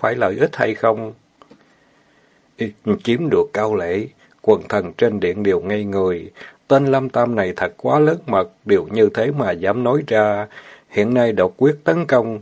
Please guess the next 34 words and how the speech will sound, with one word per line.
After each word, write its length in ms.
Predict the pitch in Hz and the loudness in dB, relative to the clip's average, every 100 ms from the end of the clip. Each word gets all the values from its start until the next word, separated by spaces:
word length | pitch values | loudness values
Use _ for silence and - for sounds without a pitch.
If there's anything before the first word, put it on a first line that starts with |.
| - | -6
Đại 220 | 98 92 | 0 0
Hoa 280 | 104 123 113 - | 2 0 0 0
tự 160 | 95 | -2
lo 200 | 110 110 | 2 2
cho 240 | 107 110 107 | 2 0 0
mình 240 | 98 87 80 | 0 -4 0
còn 260 | 104 - | 0 0
không 280 | - 113 104 | -2 -2 -2
xong, 340 | - 104 104 101 - - - | -2 -2 -4 -12 -18 -20 -4
làm 260 | 107 104 101 | 2 2 2
sao 220 | 110 120 | 0 0
có 200 | - 165 | 2 -2
thể 200 | 151 107 | 0 -2
nghĩ 220 | 123 107 | 0 0
đến 220 | 120 156 165 | 0 -2 -2
chuyện 240 | - 98 117 | -2 -2 0
chiếm 240 | 143 151 | 0 2
đóng 220 | 156 175 - | 0 0 0
Cao 200 | 117 101 | 2 2
Lệ? 420 | 92 90 107 131 - - - - _ _ | 0 0 -2 -4 -12 -20 -20 -20 _ _
Từ 160 | 117 98 | 2 2
Vị 260 | 87 87 | 0 -4
có 220 | 85 139 143 | 0 0 0
kinh 140 | 127 104 | 0 -2
nghiệm 260 | 90 95 | -2 -4
phong 260 | 101 113 104 | -2 -2 2
phú, 240 | 123 139 147 | 2 2 2
trầm 220 | 104 87 | -2 -2
tư 200 | - 107 | 0 0
suy 220 | 101 110 98 | 2 -2 0
nghĩ 200 | 92 120 | -2 -2
một 240 | 107 87 | -4 -2
hồi 260 | 107 92 85 - | 0 0 0 2
rồi 180 | 107 | 2